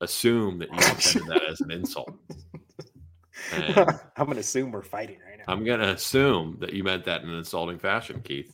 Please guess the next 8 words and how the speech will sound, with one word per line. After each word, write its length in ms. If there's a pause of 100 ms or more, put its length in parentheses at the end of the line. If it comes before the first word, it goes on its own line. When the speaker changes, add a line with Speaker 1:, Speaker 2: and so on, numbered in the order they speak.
(140)
Speaker 1:
And, 240
uh, 280 (920)
so, 280
yeah. 220 (2500)
I 100
wanna 180
take 260
Hebus. 460